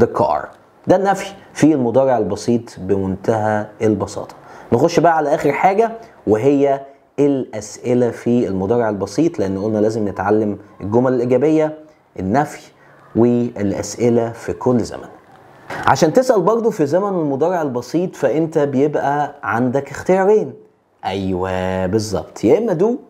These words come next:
يا إما does. do برضو بنستخدمها مع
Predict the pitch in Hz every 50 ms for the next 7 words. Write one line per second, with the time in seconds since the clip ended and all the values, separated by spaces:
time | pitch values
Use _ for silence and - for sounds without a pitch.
0 | _ _ _ _ _ _ _ _ _ - 156 202 226 226 196 139 104 85 82 -
1 | - - - - - _ _ _ _ _ _ _ _ _ 101 110 139 151 139 135
2 | 135 139 123 127 104 107 101 - - 101 87 87 110 120 127 120 110 110 107 98
3 | 85 85 87 90 90 92